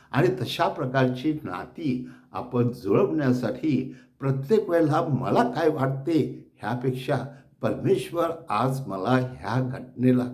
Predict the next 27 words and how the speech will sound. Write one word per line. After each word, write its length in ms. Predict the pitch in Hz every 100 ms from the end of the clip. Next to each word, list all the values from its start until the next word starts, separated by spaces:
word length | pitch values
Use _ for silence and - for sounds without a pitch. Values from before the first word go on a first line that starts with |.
| - -
काय 180 | 139 175
सांगतो 420 | - - - -
आहे, 520 | 107 101 - 107 - _ _ -
मी 220 | 160 127
काय 260 | 131 151 190
करू 320 | - 143 156
इच्छितो 800 | 147 123 - 156 - 104 - - _ -
आणि 240 | 107 151
परमेश्वर 760 | 131 110 101 110 170 - 147 151 151 -
माझ्याकडून 760 | 104 95 95 135 135 131 139 139
काय 360 | 101 117 147 -
अपेक्षा 480 | - 110 - - 90
करतो?" 680 | - - 69 - 95 - _ _ _ _ -
आणि 180 | 147 170 -
त्यातून 480 | 120 113 - 190 156
आपल्याला 580 | 139 131 139 131 131 - - _
योग्य 380 | 107 359 185 180
असं 280 | 165 127 127
जे 320 | 131 127 123
निवडता 520 | 123 - 147 131 117
येईल 640 | 123 123 104 123 123 - - - -
आणि 160 | 107 123 -
त्याद्वारे 760 | 113 143 135 113 127 131 123 - -
आपण 380 | - - 123 123
देवाच्या 500 | 98 123 185 - 185
इच्छेप्रमाणे 760 | 170 135 - 127 131 - 123 123
वागलो, 640 | - 85 - 127 127